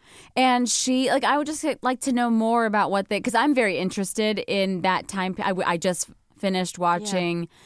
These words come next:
Speaker 1: Mad Men, um, and they have some stuff about the, um, the, the groupies at one point when Don and Harry go to the Stones concert,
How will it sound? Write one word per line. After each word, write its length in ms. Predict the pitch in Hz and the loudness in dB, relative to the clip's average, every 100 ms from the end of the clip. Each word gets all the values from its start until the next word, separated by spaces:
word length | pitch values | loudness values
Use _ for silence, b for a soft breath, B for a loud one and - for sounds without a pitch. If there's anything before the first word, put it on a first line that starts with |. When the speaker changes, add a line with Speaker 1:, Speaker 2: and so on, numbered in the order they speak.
| b b b | b b b
Speaker 1:
Mad 320 | 254 285 277 | 2 4 4
Men, 540 | 247 262 262 262 254 - | 4 4 4 4 2 2
um, 260 | 202 202 190 | 2 2 2
and 140 | 185 | 0
they 100 | 196 | 0
have 240 | 214 214 202 | 2 2 2
some 640 | - 208 208 202 196 185 | 0 2 2 0 -2 -2
stuff 380 | - 226 208 202 | -2 0 0 0
about 360 | 202 196 - 170 | 0 0 0 -4
the, 600 | 196 196 190 185 185 170 | -4 -2 -2 -2 -2 -2
um, 640 | - 175 170 165 170 165 156 _ - | -2 -2 -2 -2 -2 -4 -8 _ -8
the, 100 | 185 | -4
the 80 | 180 | -2
groupies 600 | 160 185 180 208 196 185 | -2 -2 -2 -2 -2 -2
at 140 | 190 156 | -2 -2
one 180 | 185 190 | -2 -4
point 300 | 185 185 160 | -4 -4 -2
when 180 | 185 | -4
Don 400 | 170 175 175 175 180 | -2 -2 0 0 0
and 180 | 170 | -2
Harry 380 | 190 175 175 175 | -2 -2 -2 -2
go 180 | 175 170 | -2 -4
to 180 | 170 - | -4 -8
the 140 | 170 | -10
Stones 420 | 170 - 165 170 175 | -8 -6 -4 -4 -6
concert, 600 | 175 170 165 175 160 | -6 -6 -6 -6 -6